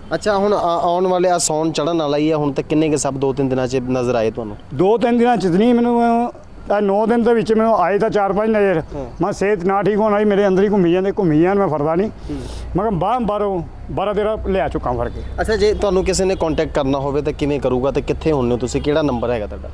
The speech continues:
Speaker 2: ਮੇਰਾ ਨੰਬਰ ਬਲਾਕ ਪਿਆ ਜੀ।
Speaker 1: ਹੂੰ।
Speaker 2: ਉਹ ਮੈਂ ਖੋਲ੍ਹਣਾ ਵੀ ਨਹੀਂ।
Speaker 1: ਅੱਛਾ। ਹਾਂ।
Speaker 2: ਸਿੱਧੀ ਗੱਲ ਹੈ, ਮੈਂ ਆਪਣਾ ਨੰਬਰ ਨਹੀਂ ਖੋਲ੍ਹਣਾ,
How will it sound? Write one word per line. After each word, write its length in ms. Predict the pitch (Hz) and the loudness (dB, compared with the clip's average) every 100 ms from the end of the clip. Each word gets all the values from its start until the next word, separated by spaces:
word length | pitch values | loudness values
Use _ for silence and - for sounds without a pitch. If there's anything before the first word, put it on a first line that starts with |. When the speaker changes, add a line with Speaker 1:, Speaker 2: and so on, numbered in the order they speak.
| - - | -8 -2
Speaker 2:
ਮੇਰਾ 220 | 202 247 | 2 2
ਨੰਬਰ 240 | 254 254 240 | 2 2 2
ਬਲਾਕ 260 | 214 190 | 2 0
ਪਿਆ 200 | 143 139 | 0 0
ਜੀ। 160 | 131 117 - | -2 -4 -8
Speaker 1:
ਹੂੰ। 300 | 139 123 185 | -10 -6 -4
Speaker 2:
ਉਹ 60 | 220 | -2
ਮੈਂ 140 | 214 | -2
ਖੋਲ੍ਹਣਾ 320 | 175 185 190 | -2 0 0
ਵੀ 80 | 147 | -2
ਨਹੀਂ। 100 | 117 - - 135 | -4 -10 -12 -12
Speaker 1:
ਅੱਛਾ। 320 | - - - - - - - - - - - - - - 139 | -12 -12 -14 -14 -16 -14 -16 -16 -16 -14 -14 -14 -14 -8 -8
ਹਾਂ। 260 | 120 - - | -8 -4 -2
Speaker 2:
ਸਿੱਧੀ 280 | 170 196 | 0 2
ਗੱਲ 180 | 151 139 | 2 0
ਹੈ, 80 | 120 | -2
ਮੈਂ 160 | 120 165 | -2 -2
ਆਪਣਾ 220 | 196 214 | -2 -2
ਨੰਬਰ 240 | 208 202 196 | -2 -2 -2
ਨਹੀਂ 120 | 196 | -2
ਖੋਲ੍ਹਣਾ, 360 | 190 202 196 | -2 -2 -4